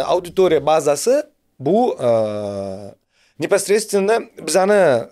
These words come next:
e, ikkita, uchta odamni qilgan ijodi asosida yig'ilgan auditoriya. И u ikkita, uchta odamni auditoriyasi определённый narsa olib o'rgangan. Va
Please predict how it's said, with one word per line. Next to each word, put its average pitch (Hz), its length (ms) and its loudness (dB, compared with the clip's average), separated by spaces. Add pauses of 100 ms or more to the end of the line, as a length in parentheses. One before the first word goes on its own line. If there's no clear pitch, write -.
(120)
e, 92 200 -12
ikkita, - 260 -2
uchta 180 200 -2
odamni 170 480 2
qilgan 156 280 -2
ijodi 151 280 -2
asosida 156 400 -4
yig'ilgan 143 580 -2
auditoriya. 101 600 -10 (800)
И 190 280 0
u 208 240 -2
ikkita, 185 260 -4
uchta 170 280 0 (180)
odamni 156 500 0 (100)
auditoriyasi 160 760 0 (320)
определённый 180 680 -2
narsa 165 320 -2
olib 175 280 0
o'rgangan. 135 540 -2 (840)
Va 131 600 0